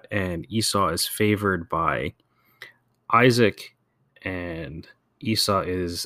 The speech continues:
the oldest, so he theoretically is in, not theoretically, legally, he's, he's entitled to his, his birthright as, as the oldest. And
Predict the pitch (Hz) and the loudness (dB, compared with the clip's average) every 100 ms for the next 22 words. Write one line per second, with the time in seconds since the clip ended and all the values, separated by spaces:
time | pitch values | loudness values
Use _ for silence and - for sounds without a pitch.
0 | 110 92 85 117 120 123 113 - - 90 | -10 -8 0 2 4 4 2 0 -2 -2
1 | - 107 107 104 101 - - 104 104 101 | -4 -2 0 2 0 -4 -4 -2 0 0
2 | - 95 92 90 90 80 62 - _ _ | -2 -4 -4 -4 -4 -6 -8 -12 _ _
3 | _ _ _ - 117 - 101 101 85 85 | _ _ _ -4 -2 0 0 0 0 2
4 | 113 123 110 95 98 98 98 - 107 101 | 4 6 6 4 0 -2 0 2 4 4
5 | - 92 87 80 95 87 110 117 - 95 | 2 -2 -2 -2 -6 4 6 6 2 -2
6 | 87 - 104 95 101 82 82 85 131 139 | -2 -4 -4 -4 -2 -2 -2 2 2 2
7 | - - _ _ _ _ _ 104 98 98 | -4 -12 _ _ _ _ _ -4 -2 -2
8 | 95 95 | -2 -4